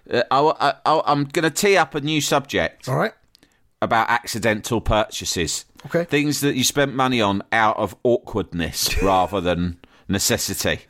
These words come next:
Speaker 2: Do you have a personal story relating to that?
Speaker 1: I've, I've, I've, I've probably got loads. I can't think of it, but I've got one mate, my best mate, who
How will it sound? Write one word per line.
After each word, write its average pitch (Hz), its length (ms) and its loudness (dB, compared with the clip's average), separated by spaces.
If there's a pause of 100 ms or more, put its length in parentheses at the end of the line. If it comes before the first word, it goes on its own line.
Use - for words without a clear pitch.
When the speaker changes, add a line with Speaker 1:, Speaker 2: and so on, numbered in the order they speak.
(120)
Speaker 2:
Do 180 80 -2
you 175 60 2
have 170 80 0
a 170 40 -18
personal 175 360 -4
story 147 500 -2 (280)
relating 151 300 -2
to 147 120 -2
that? 135 200 0
Speaker 1:
I've, 156 220 2 (100)
I've, 165 280 2
I've, 170 340 2
I've 143 220 0
probably 160 260 0
got 113 160 2
loads. 117 380 2
I 101 120 2
can't 110 240 0
think 113 140 0
of 95 60 0
it, 95 120 0
but 110 100 2
I've 110 140 2
got - 180 2
one 131 240 2
mate, 107 360 0
my 101 80 -4
best 117 320 -2
mate, 85 380 -2 (100)
who 101 340 2